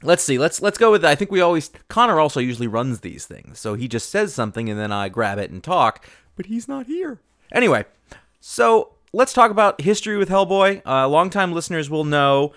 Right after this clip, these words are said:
uh, you know, we've, we've been familiar with and fans of Hellboy for a long time, the B P R D and stuff like that, but have dropped off in recent years. I was sort of the, uh, the spearhead on that, and, and I,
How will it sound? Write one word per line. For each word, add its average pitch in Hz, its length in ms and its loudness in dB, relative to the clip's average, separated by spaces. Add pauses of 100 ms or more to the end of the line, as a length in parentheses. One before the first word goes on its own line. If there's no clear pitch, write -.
(220)
uh, 120 260 2
you 139 80 -2
know, 127 100 -2
we've, 131 220 -4
we've 127 220 -4
been 131 160 0
familiar 127 420 -2
with 127 200 -2
and 123 120 -8
fans 117 220 -4
of 113 80 -8
Hellboy 113 340 -2
for 120 100 -8
a 113 60 -2
long 110 220 -4
time, 113 260 -4
the 101 60 -8
B 104 100 -6
P 104 160 -6
R 104 80 -2
D 104 140 -6
and 101 100 -8
stuff - 180 -8
like 107 180 -6
that, 107 260 -2
but 202 240 -2
have 180 180 -4
dropped 180 300 0
off 160 260 2 (140)
in 139 120 -8
recent 135 300 -10
years. 151 260 -6
I 127 180 0
was 135 120 -4
sort 139 160 -6
of 127 80 -8
the, 127 220 -2 (540)
uh, 107 400 -4
the 120 100 -8
spearhead 156 480 0
on 139 220 -2
that, 147 320 -4
and, 127 380 -8
and 131 160 -6
I, 131 60 -2